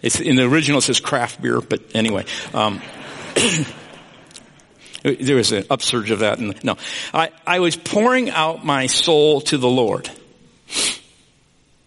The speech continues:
Do not take your servant for a wicked woman. I have been praying here out of great anguish and grief."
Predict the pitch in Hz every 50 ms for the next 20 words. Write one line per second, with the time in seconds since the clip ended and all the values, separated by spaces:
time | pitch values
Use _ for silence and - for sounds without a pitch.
0 | _ _ _ _ _ _ _ _ _ - - - _ - 190 214 220 214 214 214
1 | - 196 190 190 196 180 - - - 156 143 147 139 - 143 135 127 123 123 123
2 | - - 127 113 110 113 110 107 95 87 82 82 - - _ _ _ _ _ _
3 | _ _ _ _ _ _ _ _ _ _ _ - - - - - - - _ _
4 | - - - - - 139 151 156 156 135 143 135 127 - - 170 175 180 175 180
5 | 180 151 156 156 156 - 123 123 131 123 113 113 - 135 135 143 151 - - 123
6 | 127 123 120 123 117 - - - - - - - 110 - - - 107 110 104 101
7 | 92 - - - - - - -